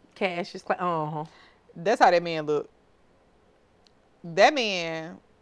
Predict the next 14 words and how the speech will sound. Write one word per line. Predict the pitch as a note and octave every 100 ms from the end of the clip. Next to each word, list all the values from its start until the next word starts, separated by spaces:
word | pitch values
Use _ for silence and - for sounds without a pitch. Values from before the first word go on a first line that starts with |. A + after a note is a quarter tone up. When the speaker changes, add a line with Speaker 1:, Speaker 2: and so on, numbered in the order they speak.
| _
Speaker 2:
was | F3
trying | - F#3+ D#3+
to | D3+
buy | E3 E3
me | D#3
dinner, | D#3 D3 G3 G#3 G#3 G3+ G3+ G#3 _ _ _ _ _ _ _
anything | G#3 A3+ A3 G#3 G#3
he | G3+
could | G3
do | F3 E3 D3+ D#3+ - _ _ _
to | G3
have | F#3 E3+
my | E3+ E3+
attention. | E3 F#3 -